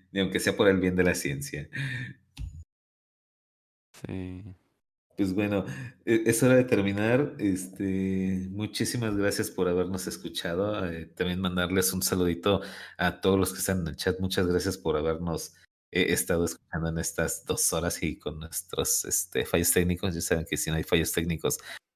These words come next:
Speaker 1: no es una transmisión. También a todas las personas que nos escuchan por retransmisión a través de todas nuestras plataformas digitales, que es en, este, Spotify, Apple Podcasts, este,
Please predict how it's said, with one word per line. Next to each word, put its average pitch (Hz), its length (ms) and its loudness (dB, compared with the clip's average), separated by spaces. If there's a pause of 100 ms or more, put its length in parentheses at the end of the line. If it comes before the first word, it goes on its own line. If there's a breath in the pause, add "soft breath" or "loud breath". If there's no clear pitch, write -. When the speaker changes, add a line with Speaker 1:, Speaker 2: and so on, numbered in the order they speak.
(120)
Speaker 1:
no 92 420 2
es 87 200 2
una 85 140 0 (160)
transmisión. 90 720 0 (340 loud breath)
También 104 480 6
a 107 40 6
todas 107 160 4
las 95 60 2
personas 101 320 0
que 95 80 0
nos 90 120 4
escuchan 92 420 0
por 135 160 6
retransmisión 123 560 4
a 110 60 0
través 90 260 6
de 90 80 4
todas 87 180 4
nuestras 82 300 -2
plataformas 82 520 0
digitales, 143 520 6 (380 loud breath)
que 101 240 8
es 92 140 2
en, 87 100 0
este, 82 420 -2
Spotify, 87 800 2
Apple 76 280 -4
Podcasts, - 600 0
este, - 440 -4